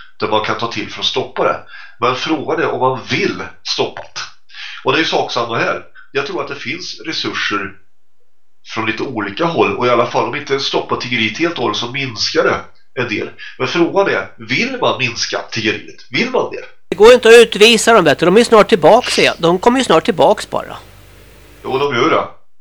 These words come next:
Speaker 1: Men det måste ju till krafttag här liksom. Det går inte att sitta, det går inte att sitta och säga så här att ja, vi måste stoppa det. Man måste ju försöka göra någonting åt det också.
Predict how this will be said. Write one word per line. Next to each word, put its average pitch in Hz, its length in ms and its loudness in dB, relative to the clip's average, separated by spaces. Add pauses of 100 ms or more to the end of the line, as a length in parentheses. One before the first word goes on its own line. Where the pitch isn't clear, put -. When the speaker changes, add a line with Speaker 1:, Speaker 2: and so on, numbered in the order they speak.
(100)
Speaker 1:
Men 127 140 -2
det 139 100 -2
måste 143 240 -4
ju 139 60 -10
till 127 180 -4
krafttag 139 540 -2
här 101 140 -2
liksom. 101 260 -12
Det 120 80 -4
går 131 140 -6
inte 131 140 -10
att 117 60 -6
sitta, 123 340 -2 (240)
det 120 280 -2
går 135 140 -2
inte 135 120 -8
att - 60 -6
sitta 151 260 -4
och 104 60 -6
säga 113 200 0
så 107 120 -4
här 98 80 -2
att - 60 -8
ja, 113 80 -2
vi 120 100 -4
måste 120 260 -8
stoppa 110 340 -2
det. 104 140 -2 (220)
Man 110 100 -2
måste 139 240 0
ju 127 60 -4
försöka 131 220 -2
göra 139 200 2
någonting 120 380 -4
åt - 220 -8
det 110 60 -4
också. - 200 -6